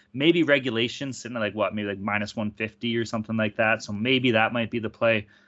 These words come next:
Um, I haven't looked. I don't know if that's the numbers or not.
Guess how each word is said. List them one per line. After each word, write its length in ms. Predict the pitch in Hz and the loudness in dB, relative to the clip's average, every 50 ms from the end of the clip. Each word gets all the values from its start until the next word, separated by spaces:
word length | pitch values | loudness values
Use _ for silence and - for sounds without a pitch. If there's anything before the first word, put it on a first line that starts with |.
| _ _ _ - | _ _ _ -8
Um, 400 | - 107 104 101 101 101 98 101 104 | -4 0 0 2 2 2 0 0 2
I 60 | 120 | 4
haven't 220 | 139 147 135 117 107 | 4 4 4 4 0
looked. 180 | 104 98 90 | 0 -2 -2
I 60 | 107 104 | -4 -6
don't 100 | 101 95 | -4 -6
know 60 | 95 | -10
if 80 | 92 | -12
that's 160 | 92 92 - - | -12 -16 -16 -12
the 80 | 101 | -12
numbers 260 | 95 95 92 90 - | -10 -10 -10 -12 -12
or 60 | 98 95 | -10 -8
not. 240 | 95 98 98 - | -6 -6 -8 -8